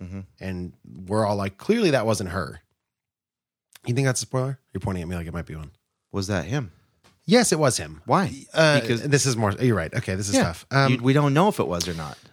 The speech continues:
Speaker 2: I think I am in the boat that she def-, it's just definitely him. He's just, for me, so clearly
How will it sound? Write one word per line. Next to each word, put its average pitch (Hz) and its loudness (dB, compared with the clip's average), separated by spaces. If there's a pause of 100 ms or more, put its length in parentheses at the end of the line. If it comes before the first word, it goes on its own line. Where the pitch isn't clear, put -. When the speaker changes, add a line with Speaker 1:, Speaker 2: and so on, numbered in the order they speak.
(340)
Speaker 2:
I 175 6
think - -6
I 139 4
am 160 2
in 113 0
the 104 -2
boat 95 -4
that 95 -10
she 120 -4
def-, 98 -2
it's 131 -4
just - 0
definitely 95 -2
him. 82 -8
He's 127 -2
just, - -4 (320)
for - -6
me, 143 2
so 127 2
clearly 92 -4